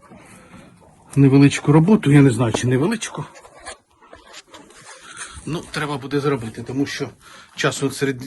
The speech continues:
срі-, срі-, часу, е, середньої неділі не буде, а кролики чекати не буду, тому що в мене та кролиця спарована, е, щоб знову не навела мені.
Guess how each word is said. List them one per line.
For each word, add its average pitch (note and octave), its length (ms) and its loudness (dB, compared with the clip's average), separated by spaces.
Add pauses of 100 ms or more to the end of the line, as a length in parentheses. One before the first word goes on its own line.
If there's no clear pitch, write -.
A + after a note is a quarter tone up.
(340)
срі-, C3 480 -10
срі-, C#3 340 -8 (920)
часу, D#3+ 480 2 (1000)
е, B2+ 220 -10
середньої C#3+ 360 -2
неділі C#3+ 340 2
не D3 140 4
буде, D3+ 360 -6 (1300)
а C#3+ 400 2 (1300)
кролики D3+ 400 -4
чекати D3 420 -4
не C#3+ 100 4
буду, A2+ 260 -16
тому C#3 180 -8
що C3+ 140 -16
в - 20 -16
мене C3+ 160 -12
та C#3 100 -16
кролиця C#3+ 420 -10
спарована, C#3 540 -4 (640)
е, A#2 360 -14
щоб - 240 -16 (160)
знову B2 300 -6
не B2+ 120 -10
навела C3+ 400 -4
мені. A#2+ 300 -8